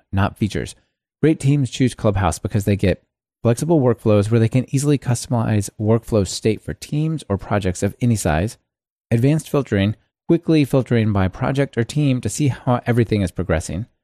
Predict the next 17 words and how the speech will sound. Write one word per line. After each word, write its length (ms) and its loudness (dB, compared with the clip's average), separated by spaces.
and 260 2
effective 480 0
sprint 340 -4
planning, 400 -2
setting 340 0
their 140 4
weekly 300 2
priorities 480 4
with 220 -4
iterations 640 2
and 100 4
then 160 4
letting 240 2
Clubhouse 560 0
run 220 2
the 80 0
schedule. 400 -2